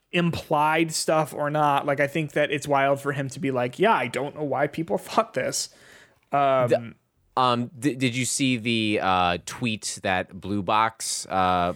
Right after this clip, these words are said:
Speaker 2: posted about this?
Speaker 1: Yeah, they tweeted for the first time in fucking forever. Uh, they
Speaker 2: Mm-hmm.
Speaker 1: quote tweeted a, uh, Game Informer article that basically just, like, talked about,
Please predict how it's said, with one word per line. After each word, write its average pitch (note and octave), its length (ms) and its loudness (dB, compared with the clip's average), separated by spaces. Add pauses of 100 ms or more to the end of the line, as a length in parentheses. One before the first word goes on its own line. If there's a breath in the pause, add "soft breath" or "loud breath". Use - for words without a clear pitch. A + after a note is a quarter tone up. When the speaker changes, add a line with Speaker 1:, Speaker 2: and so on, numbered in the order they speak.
(100)
Speaker 2:
posted A2+ 360 -2
about G#2 220 0
this? A2 340 -2 (340)
Speaker 1:
Yeah, G3 160 2
they F#3 120 4
tweeted G3 300 0
for F3+ 80 -4
the E3 60 -2
first F3 280 -2
time E3 240 0
in C#3 120 -4
fucking C3+ 560 -6
forever. D3 640 -2 (360 soft breath)
Uh, C#3 320 2
they D3 120 2
Speaker 2:
Mm-hmm. F#3+ 120 0
Speaker 1:
quote G3+ 260 -2
tweeted F3+ 580 0
a, C#3 640 2
uh, B2+ 320 0
Game D3 260 -2
Informer D3 340 -2
article C3 460 0
that B2+ 160 -2
basically C3 360 -4
just, C3 140 -6
like, C3 140 -2
talked B2+ 240 -2
about, B2 320 -2